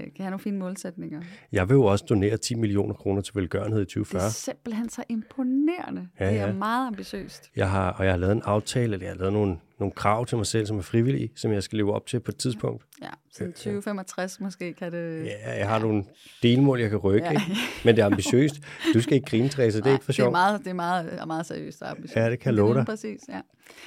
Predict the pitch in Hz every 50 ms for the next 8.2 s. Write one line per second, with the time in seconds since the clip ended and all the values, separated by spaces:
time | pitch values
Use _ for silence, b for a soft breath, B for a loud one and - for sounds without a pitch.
0 | B B B 196 208 190 208 226 269 254 226 220 214 - 190 240 240 240 233 202
1 | 196 202 202 202 - - 247 233 220 - - - - - - - 214 214 202 -
2 | 208 196 226 226 220 220 214 196 196 202 190 - 190 190 - - 196 - 202 170
3 | 170 175 180 170 190 190 175 165 151 156 - - 175 170 175 170 170 175 - 208
4 | 196 185 180 180 180 - - - 190 185 180 175 202 196 - 190 196 180 - -
5 | _ b b b b b b b b b b b b b b b b b b b
6 | b b - 220 214 214 214 202 196 - 202 170 - - - 208 175 - - 196
7 | - - 180 170 175 175 170 175 180 175 185 - 196 175 143 151 147 160 147 147
8 | 147 147 - -